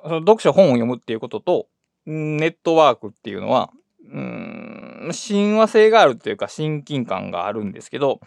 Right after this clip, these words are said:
テラフォーミングっていうキーワードはあんまり親近感がないというか、例えば、この本が出る以前に、その、世の中に存在する本に関する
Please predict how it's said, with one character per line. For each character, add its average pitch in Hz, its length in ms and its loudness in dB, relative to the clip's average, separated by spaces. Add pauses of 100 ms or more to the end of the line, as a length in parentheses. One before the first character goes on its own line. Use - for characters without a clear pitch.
(340)
テ 294 100 0
ラ 302 120 6
フ 320 100 2
ォ 262 120 8
ー - 20 6
ミ 170 140 2
ン 135 80 -2
グ 139 80 -6
っ - 40 -6
て - 220 -10
い 170 80 4
う 170 80 4
キ 226 320 -4
ー - 20 0
ワ 190 320 8
ー 156 40 -12
ド 180 140 4
は 202 120 8
あ 156 40 8
ん 170 260 -2
ま 165 100 6
り 156 300 0
親 160 300 -2
近 135 200 0
感 104 120 -2
が 107 100 -6
な 117 120 -4
い 110 100 -4
と 107 80 -2
い 104 120 -6
う 101 100 -8
か、 107 320 0 (400)
例 226 220 6
え 202 40 8
ば、 147 260 4 (120)
こ 240 180 6
の 240 380 8
本 220 240 6
が 127 140 4
出 131 160 2
る 151 200 -2
以 220 160 -4
前 156 220 4
に、 120 460 -6 (360)
そ 139 140 -4
の、 123 280 -2
世 160 100 2
の 202 60 4
中 143 200 6
に 113 100 0
存 143 240 -2
在 143 200 -2
す 147 120 -6
る 139 320 0 (280)
本 208 500 2
に 120 100 -4
関 147 280 2
す 147 180 -6
る 104 300 -4